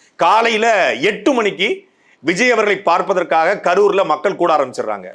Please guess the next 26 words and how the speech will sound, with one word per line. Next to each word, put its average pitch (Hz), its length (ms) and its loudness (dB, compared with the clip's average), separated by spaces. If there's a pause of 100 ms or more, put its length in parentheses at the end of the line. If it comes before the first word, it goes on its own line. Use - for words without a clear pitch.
(480)
எட்டே 277 380 0
முக்காலுக்கு 240 440 0
அவர் 214 140 2
நாமக்கல் 196 420 0
வருவதாகவும், 165 560 0
பன்னெண்டே 247 420 -2
முக்காலுக்கு 202 440 0
அவர் 190 180 2
கரூர் 196 300 2
வருவதாகவும் 175 720 0 (300)
சமூக 190 480 0
வலைதளங்கள்ல, 180 480 0
WhatsApp-கள்ல 170 600 0
செய்தி 170 360 -2
வெளியிடப்படுது. 151 440 -4
ஒரு 214 160 4
வார 254 220 2
காலமாகவே 208 420 0
இந்த 190 140 -4
செய்தி 170 240 -6
வந்து 156 160 -4
கொண்டிருக்கிறது. 113 480 -10 (400)
அப்ப 180 140 0
அவரை 233 200 2
பார்க்க 214 400 0
வேணுங்கிறதுக்காக 190 580 0